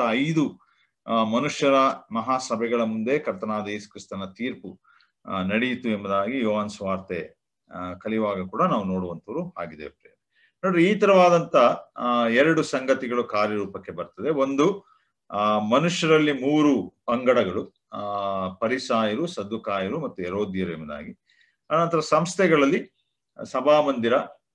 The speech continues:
ಅನಂತರ ಶಾಸ್ತ್ರಿಗಳು, ಅನಂತರ ಸನ್ಹೆಡ್ರಿನ್ ಮಹಾಸಭೆಗಳು ಎಂಬ-, ಮಹಾಸಭೆ ಎಂಬುದಾಗಿ ಬರುವಂತದ್ದಾಗಿರ್ತದೆ. ಇಲ್ಲಿಯ ತನಕ ಹಳೆ ಒಡಂಬಡಿಕೆಯ ಜನರನ್ನ they were called as the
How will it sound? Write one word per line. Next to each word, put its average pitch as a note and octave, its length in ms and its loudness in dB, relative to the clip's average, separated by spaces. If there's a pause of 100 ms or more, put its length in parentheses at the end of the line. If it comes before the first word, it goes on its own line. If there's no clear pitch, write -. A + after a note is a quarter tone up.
(100)
ಅನಂತರ A#2+ 580 0
ಶಾಸ್ತ್ರಿಗಳು, B2 800 -4
ಅನಂತರ A2+ 380 -4
ಸನ್ಹೆಡ್ರಿನ್ G#2 720 -2
ಮಹಾಸಭೆಗಳು F#2+ 800 -4
ಎಂಬ-, E2+ 300 -14
ಮಹಾಸಭೆ G2 460 -8
ಎಂಬುದಾಗಿ F2 540 -10 (440)
ಬರುವಂತದ್ದಾಗಿರ್ತದೆ. A2 840 -2 (760)
ಇಲ್ಲಿಯ A#3 480 6
ತನಕ D#3+ 440 2 (600)
ಹಳೆ F3 300 4
ಒಡಂಬಡಿಕೆಯ D#3+ 840 2 (240)
ಜನರನ್ನ G#2 580 0 (720)
they A#2+ 180 0
were B2+ 120 0
called D3 540 2
as B2 160 -6
the C#3+ 40 -6